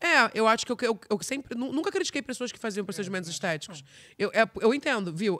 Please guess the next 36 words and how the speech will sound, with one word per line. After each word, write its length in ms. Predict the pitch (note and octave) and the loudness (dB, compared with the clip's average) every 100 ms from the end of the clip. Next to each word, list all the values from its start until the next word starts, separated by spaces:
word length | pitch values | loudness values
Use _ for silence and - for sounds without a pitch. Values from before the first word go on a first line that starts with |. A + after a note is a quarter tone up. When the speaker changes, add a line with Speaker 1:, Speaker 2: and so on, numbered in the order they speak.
| - | -4
Speaker 1:
Isso 160 | F#3+ - | -6 -4
que 60 | |
você 100 | A3 | -4
tá 80 | G#3 | -4
falando 260 | F3 F#3+ G#3+ | 0 0 0
é 40 | |
a 20 | |
imagem 320 | G#3+ F#3+ G3+ A#3+ | 0 2 0 -4
que 60 | |
eu 40 | D#4+ | -4
tenho. 320 | D4 F3 D#3+ - - - | -4 -4 -8 -14 -16 0
Eu 100 | G3+ | 2
sempre 240 | A#3 A3 | 2 0
critiquei 340 | - B3+ - B3 | -2 -2 0 0
assim, 300 | - C4 D#3+ - _ | 0 -2 -4 -10 _
"Caraca, 460 | G3+ G3+ G#3 G#3 G3+ | 2 6 6 4 2
tem 160 | G3 | 2
um, 300 | G3 G3 G3 | 2 0 0
um 40 | F#3+ | 2
vídeo 320 | F#3 A3 B3+ | 2 2 2
no 60 | |
YouTube 420 | A#3+ A3+ G#3+ G#3 A3+ | 2 2 2 2 2
que 100 | A3+ | 0
o 60 | |
menino 240 | G#3+ G3+ G#3+ | 2 2 0
tá 100 | G3+ | -2
fazendo 380 | A3 G3+ G#3+ A3 | -2 0 2 2
auto... 640 | F#3 G3 B3 - C4 B3 - - | 4 4 2 2 4 4 2 0
é, 600 | F#3 F#3 F3+ E3 D#3+ C#3+ | 2 4 4 4 2 -2
Speaker 2:
Rinoplastia. 540 | C#3+ C#3+ C#3+ C3+ - D#3+ | -8 -14 -14 -14 -8 0
Speaker 1:
rinoplastia." 800 | G#3 A3 A#3+ A#3 A3+ G3+ E3+ C#3+ - - _ | 2 2 0 -2 -2 -2 -2 -6 -12 -20 _
Tipo, 280 | G#3+ F3 F3 | -4 -2 0
a 100 | F#3 | 0
menina 320 | G3 G3 A#3 | 0 0 -2
Stephanie 400 | - G#3+ A#3 G#3+ | 0 -2 0 0
Matos, 600 | G3+ F#3 G3+ C4+ C4+ | 2 0 0 -4 -4